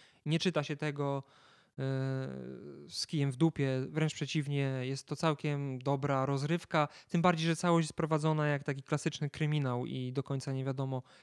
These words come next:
kto jest tym, e, zabójcą. Znaczy, no, to, o, to, o tym, że Thanos, no to dowiadujemy się szybko, ale kto stoi za Thanosem? E, praktycznie dowiadujemy się w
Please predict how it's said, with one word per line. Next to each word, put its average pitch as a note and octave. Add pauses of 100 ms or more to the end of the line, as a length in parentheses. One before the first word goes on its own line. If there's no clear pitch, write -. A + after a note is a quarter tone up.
kto -
jest C#3+
tym, C3 (600)
e, B2+
zabójcą. E3
Znaczy, F3+
no, G3
to, G3
o, -
to, F#3+
o E3
tym, F3+
że E3+
Thanos, F3
no D#3+
to E3
dowiadujemy D#3+
się D3
szybko, G3+
ale D3
kto -
stoi D#3
za C3
Thanosem? B2+ (520)
E, C3+
praktycznie C#3
dowiadujemy C3+
się C3
w C3